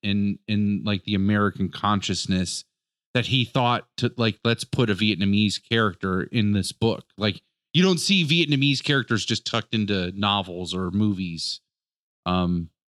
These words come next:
unless they're just trying to hit a token diversity. You know what I mean? Like, but I feel like there was a definite intention,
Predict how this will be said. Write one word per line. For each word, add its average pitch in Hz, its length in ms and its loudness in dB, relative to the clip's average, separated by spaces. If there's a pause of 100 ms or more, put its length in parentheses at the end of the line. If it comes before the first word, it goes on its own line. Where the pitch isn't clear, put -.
(800)
unless 117 520 2
they're 107 120 2
just 98 220 -2
trying 107 240 2
to 95 60 2
hit 98 140 0
a 92 40 0
token 95 440 0
diversity. 95 540 -4 (600)
You 110 140 2
know 117 100 4
what 107 100 2
I 101 100 2
mean? 98 280 2
Like, 98 200 -2 (480)
but 123 80 2
I 113 40 0
feel 127 160 2
like 117 160 2
there 117 100 2
was 104 120 0
a 107 60 0
definite 101 420 0
intention, 95 680 0